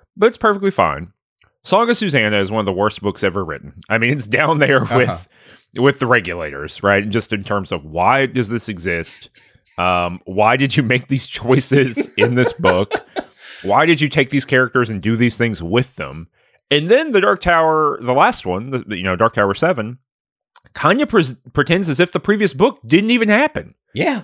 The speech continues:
Speaker 1: Like, like, The Song of Susanna is just a weird prelude that is, feels, at least, you know, from here a few years out from having read it last, feels optional. It feels like you could skip from Wolves of the Calla to The Dark Tower,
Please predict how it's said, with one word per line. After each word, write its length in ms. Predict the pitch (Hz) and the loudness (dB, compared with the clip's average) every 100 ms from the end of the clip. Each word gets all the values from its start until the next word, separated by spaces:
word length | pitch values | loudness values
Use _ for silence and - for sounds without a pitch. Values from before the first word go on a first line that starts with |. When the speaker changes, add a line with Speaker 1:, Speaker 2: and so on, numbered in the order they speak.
| - | -4
Speaker 1:
Like, 220 | - 127 117 | 0 2 0
like, 240 | 147 143 135 | 0 0 0
The 80 | 143 | 2
Song 200 | 240 269 | 2 2
of 80 | |
Susanna 280 | 233 196 196 | 0 0 0
is 80 | 175 | 0
just 160 | 160 135 | 0 0
a 40 | |
weird 320 | 127 139 127 | 2 2 2
prelude 600 | - 131 135 104 98 95 | 0 2 4 4 4 2
that 180 | 90 95 - | 0 -2 -2
is, 200 | 120 - - - - 80 | -4 -4 -14 -20 -20 -20
feels, 720 | - 220 226 98 87 - - _ _ - | 0 4 4 4 0 -6 -10 _ _ -2
at 80 | 131 | 0
least, 240 | 131 - | 0 -2
you 80 | 110 | -6
know, 80 | 90 | -6
from 160 | 92 | -8
here 200 | 95 110 | -6 -4
a 20 | 90 | -4
few 160 | 104 | -4
years 240 | 92 87 95 | -4 -2 0
out 180 | 90 | -2
from 120 | - 85 | -2 -8
having 200 | 80 87 | -4 -2
read 140 | 160 | 0
it 80 | - | 0
last, 300 | 82 82 - _ _ | -4 -6 -10 _ _
feels 320 | - 302 311 - | -2 0 0 -2
optional. 680 | - 202 - - - 65 64 - | 0 0 0 -4 -4 -10 -10 -4
It 120 | 156 | -2
feels 240 | 170 320 226 | 0 0 0
like 120 | 226 | 0
you 100 | 220 | 0
could 160 | - 147 | -2 0
skip 300 | - 220 147 | 2 0 0
from 100 | 135 | 2
Wolves 260 | 139 143 | 2 2
of 60 | 135 | -2
the 80 | 120 | 2
Calla 320 | - 165 143 | 2 4 0
to 80 | 117 | 0
The 80 | |
Dark 200 | 104 127 | 0 0
Tower, 420 | - 139 113 87 | 2 4 4 0